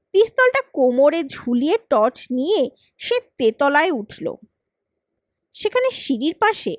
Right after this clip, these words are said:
একটা মাত্র ঘর, তাতে শুধু অদরকারি বাজে জিনিস থাকে। সেই ঘরে ঢুকে ঝিন্টু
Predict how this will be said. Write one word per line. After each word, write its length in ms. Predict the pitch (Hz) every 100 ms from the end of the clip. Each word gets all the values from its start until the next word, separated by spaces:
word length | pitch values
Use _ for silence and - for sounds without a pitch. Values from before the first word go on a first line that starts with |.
| _ -
একটা 320 | 254 - 440
মাত্র 300 | 415 403 381
ঘর, 320 | - 160 101 _ _ _ _ _ _ _ _ -
তাতে 460 | 214 202 - 453 554
শুধু 460 | - 330 330 539
অদরকারি 640 | 302 311 226 226 285 494
বাজে 500 | 381 240 190 196 427
জিনিস 420 | 359 240 233 311 -
থাকে। 360 | - 175 226 - _ -
সেই 280 | - 262 254
ঘরে 220 | 285 285
ঢুকে 580 | 247 - 285 - 523 311
ঝিন্টু 460 | - 277 262 320